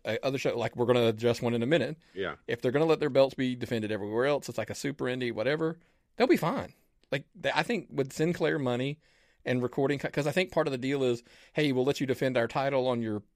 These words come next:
Speaker 1: show or your pay, whatever, but we also get the rights to air that on our, you know, weekly s-, television
Speaker 2: Fair
Speaker 1: show."
Speaker 2: enough.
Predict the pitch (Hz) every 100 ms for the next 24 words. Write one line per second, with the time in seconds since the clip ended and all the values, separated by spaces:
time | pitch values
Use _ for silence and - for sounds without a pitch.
0 | - - 139 135 131 123 113 107 113 120
1 | 135 131 120 135 139 147 147 _ _ _
2 | - 135 135 120 _ _ - 135 139 139
3 | 139 - 131 127 123 120 127 - - 120
4 | 123 120 117 110 110 110 107 _ _ _
5 | _ _ - 143 117 123 120 120 110 -
6 | - 131 107 104 143 123 92 143 -